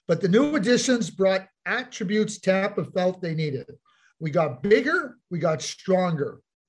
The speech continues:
Come playoff time, it's a man's game." You don't think the Tampa Bay Lightning don't know what it takes? I don't think that Boston or Toronto is much. They've improved their team.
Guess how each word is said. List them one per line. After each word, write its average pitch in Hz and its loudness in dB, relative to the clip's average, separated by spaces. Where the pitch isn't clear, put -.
Come 185 0
playoff 175 2
time, 139 -4
it's 135 -8
a 131 -4
man's 135 -2
game." 98 -12
You - -12
don't 165 -6
think 175 -4
the 165 -10
Tampa 175 -4
Bay 175 -2
Lightning 185 0
don't 180 0
know 175 0
what 185 4
it 185 -4
takes? - -4
I 139 -2
don't 143 -4
think 135 -8
that 147 -6
Boston 127 -6
or 117 -14
Toronto 113 -14
is 117 -12
much. 135 -4
They've 147 0
improved 151 -4
their 147 0
team. 147 -4